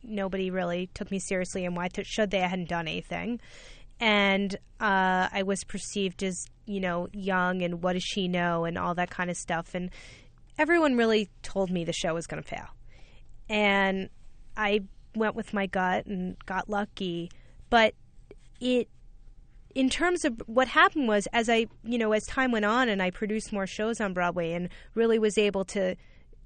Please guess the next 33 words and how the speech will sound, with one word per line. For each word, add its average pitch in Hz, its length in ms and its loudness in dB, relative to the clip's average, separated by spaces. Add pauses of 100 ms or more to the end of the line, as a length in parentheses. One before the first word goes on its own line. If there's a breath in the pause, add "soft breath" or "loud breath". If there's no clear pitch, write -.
(500)
step - 320 4
away 247 200 8
from 233 200 2
my 196 260 4
idealistic 214 840 4
view 214 400 6
of 185 180 4
"Let's 190 260 0
change 190 340 -2
the 190 100 -2
world," 196 340 4
and 190 180 0
really 196 260 2
see 202 640 2 (440 soft breath)
what 208 320 6
it's 196 180 0
about 190 720 6
and 190 400 0
that 196 120 2
it's 185 140 -4
a 208 40 -4
lot 190 140 2
more 196 120 -2
difficult 190 380 -4
than 180 100 -2
I 175 80 0
thought 185 320 2
it 202 100 2
<laughs> - 0 -
was 254 380 6 (100)
when 220 120 0
I 220 120 4
started. 233 680 4